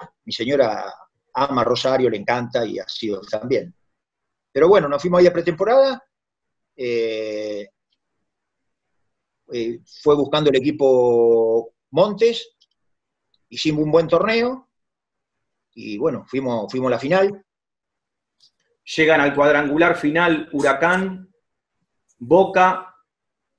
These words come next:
Speaker 2: Central y Newell, ¿eh? Este, un torneo donde había dieciocho equipos, llegan cuatro al cuadrangular final,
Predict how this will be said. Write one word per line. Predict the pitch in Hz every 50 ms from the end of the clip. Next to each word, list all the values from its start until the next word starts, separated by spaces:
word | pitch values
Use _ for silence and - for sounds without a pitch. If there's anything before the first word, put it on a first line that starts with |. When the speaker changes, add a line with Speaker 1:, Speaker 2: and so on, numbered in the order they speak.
| _ _ _ _
Speaker 2:
Central | _ - 147 143 143 - 165 170 170 165
y | 160 160
Newell, | 180 202 202 185 165 175 185 190 190 185 - -
¿eh? | 151 196 247 254 _ _ _ _ _ _ _ _ _ _ -
Este, | - 113 107 110 - 135
un | 139 143 -
torneo | 127 127 131 139 147 151 147 139 131 123 120 113 - - - _ _ _
donde | _ 107 113 117 113 123
había | 123 131 139 131
dieciocho | 127 131 120 - 143 131 - 139
equipos, | 127 135 175 180 - 160 135 -
llegan | - 139 135 131 131 117
cuatro | - 160 165 165 - 143
al | 135 123
cuadrangular | 131 127 127 127 127 123 135 139 139 135
final, | - 135 143 160 180 190 196 190 - -